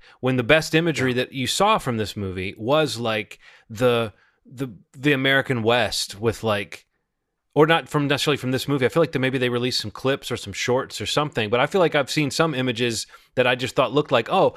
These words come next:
Speaker 1: oh, this almost looks like Mutual of Omaha nature footage of
Speaker 2: Right.
Speaker 1: the American West," but then here comes a dinosaur.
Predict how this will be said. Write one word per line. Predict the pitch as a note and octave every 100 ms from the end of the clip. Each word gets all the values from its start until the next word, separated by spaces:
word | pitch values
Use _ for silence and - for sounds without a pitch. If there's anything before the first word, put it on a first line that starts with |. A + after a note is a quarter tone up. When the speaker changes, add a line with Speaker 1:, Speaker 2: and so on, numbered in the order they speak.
| - E3+
Speaker 1:
oh, |
this | F3+ G#3
almost | F#3 -
looks | D#3
like | D#3+ D#3
Mutual | D3+ E3 D#3
of | B2+
Omaha | C#3+ D#3 B2+ A#2+
nature | A#2 C3 - B2+
footage | - G#2 F#2+ F#2+ - - -
of | A#2 A#2
Speaker 2:
Right. | G2+
Speaker 1:
the | B2
American | B2 B2+ B2+ A#2
West," | A2+ C#3+ A#2 - A2+
but | C3
then | B2+ A#2
here | A#2+
comes | - A2+ A2
a | G#2
dinosaur. | G#2 G#2 F#2+ - D#2+